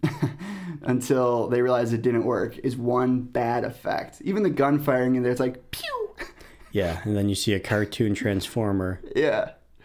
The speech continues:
Speaker 2: fall, not the Transformers, but the cartoon transformer fall onto the cartoon blob.
Speaker 1: Yeah.
Speaker 2: And then somehow there's a fire on the inside. But it looks like one of those, like, Christmas decorations where it's like a little town, and then you just flick a little switch and the light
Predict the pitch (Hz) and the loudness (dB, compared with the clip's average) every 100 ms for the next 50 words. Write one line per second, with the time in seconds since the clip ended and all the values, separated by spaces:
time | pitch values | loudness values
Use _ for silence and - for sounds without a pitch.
0 | - - 104 98 98 92 120 110 101 - | -12 -2 0 2 0 0 0 0 -2 -6
1 | - 98 82 - 104 76 73 - - - | -2 -2 0 0 0 -2 -8 -12 -16 -20
2 | - _ - - - - - - 104 95 | -20 _ -20 -20 -16 -12 -12 -2 -2 0
3 | 98 92 - 95 - 101 92 - 104 98 | -2 -4 -2 -2 0 0 0 0 2 2
4 | 98 95 92 - 98 95 104 90 98 95 | 2 0 -2 0 -2 0 0 0 2 2
5 | 87 85 - - 131 127 135 131 127 - | 0 -4 -12 -6 -2 0 0 -2 -6 -2
6 | 104 104 101 - 107 95 95 90 87 - | 0 2 0 0 0 2 0 0 -2 -2
7 | 101 98 90 90 95 101 - 85 87 104 | 0 0 0 0 0 0 -2 -6 -2 -2
8 | 110 135 - 127 - 120 117 110 104 101 | 0 0 0 -2 0 2 2 2 0 -2
9 | 90 - 110 110 147 143 143 143 151 151 | -6 -2 -2 0 0 0 0 0 2 2
10 | 151 156 156 151 - - - - - 107 | 2 0 0 -2 -8 -20 -20 -20 -4 -2
11 | - 98 98 104 104 95 - 101 107 113 | 0 -2 0 2 2 0 -2 0 0 0
12 | 113 - _ _ _ _ _ _ _ _ | -2 -6 _ _ _ _ _ _ _ _
13 | _ - 113 104 101 92 98 - - - | _ -4 0 2 0 0 -4 -6 -6 -4
14 | 107 104 101 92 - 104 92 - 95 87 | -2 0 0 0 -2 -2 -2 0 -2 -2
15 | 92 87 90 | -2 -2 -2